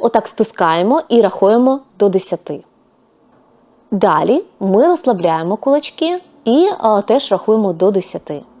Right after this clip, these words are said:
Таких має бути два підходи. Ви стискаєте настільки сильно м'язи, наскільки ви це можете зробити. Рахуємо до десяти і відпускаємо. Наступна група м'язів, які ми задіємо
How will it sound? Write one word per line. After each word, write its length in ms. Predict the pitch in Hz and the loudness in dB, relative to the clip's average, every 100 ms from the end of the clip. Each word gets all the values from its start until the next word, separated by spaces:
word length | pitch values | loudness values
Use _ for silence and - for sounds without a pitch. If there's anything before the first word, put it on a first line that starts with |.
| _ _ _ _ - _ - - - | _ _ _ _ -20 _ -20 -20 -6
Таких 320 | 240 - - | -2 -2 0
має 240 | 254 247 | 2 2
бути 240 | 202 240 247 | 2 0 0
два 240 | 175 180 | 0 -4
підходи. 560 | 185 190 - 165 143 - - - - | -4 -10 -12 -18 -18 -20 -20 -20 -12
Ви 180 | 202 233 | -2 0
стискаєте 580 | 269 294 - 311 254 226 | 0 -2 0 2 2 2
настільки 560 | 220 226 - 254 - 185 | 0 0 0 0 0 -6
сильно 580 | - 233 196 156 151 151 | -2 0 0 0 -8 -10
м'язи, 560 | 190 180 196 269 311 240 - | -8 -2 0 2 0 -4 -4
наскільки 680 | 202 190 - - 254 - 208 202 | -6 -6 -4 -2 -2 -2 -8 -6
ви 220 | 175 185 | -6 -6
це 160 | - | -4
можете 420 | 190 165 170 - 160 | -6 -6 -10 -14 -14
зробити. 500 | 180 156 156 - 190 _ _ _ _ _ - | -12 -10 -14 -16 -20 _ _ _ _ _ -4
Рахуємо 520 | 214 220 226 196 165 | -2 2 2 2 0
до 120 | 156 | -2
десяти 640 | 175 160 - - 170 190 330 - _ _ _ _ - | -4 -6 -12 -10 -6 -6 -8 -14 _ _ _ _ -6
і 80 | |
відпускаємо. 640 | 359 - 151 - 147 147 170 _ _ _ _ _ - - _ | -4 -4 -10 -18 -18 -20 -20 _ _ _ _ _ -20 -20 _
Наступна 460 | 247 339 - - 381 | 0 0 2 2 2
група 420 | 269 285 277 220 - | 2 2 0 -2 -2
м'язів, 520 | 208 202 254 302 247 | 0 2 2 2 0
які 300 | 208 202 247 | 0 0 0
ми 160 | 214 | 0
задіємо 600 | 202 196 180 214 214 170 | 0 -2 0 0 0 -2